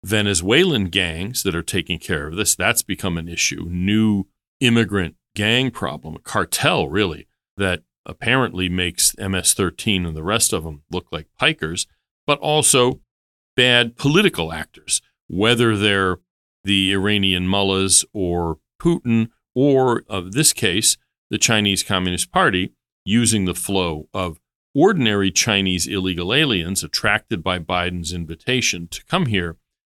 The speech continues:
to, to slip in various kinds of bad guys, which we will undoubtedly find out about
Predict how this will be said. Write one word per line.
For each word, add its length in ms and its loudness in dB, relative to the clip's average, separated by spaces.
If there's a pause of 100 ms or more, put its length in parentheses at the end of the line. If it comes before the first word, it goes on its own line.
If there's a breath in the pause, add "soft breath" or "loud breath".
(220)
to, 180 2
to 540 2
slip 560 4
in 440 2 (520)
various 460 4
kinds 300 0
of 100 -6
bad 300 -2
guys, 400 -4
which 320 -2
we 220 0
will 400 0 (640)
undoubtedly 600 2
find 380 2
out 160 4
about 380 -2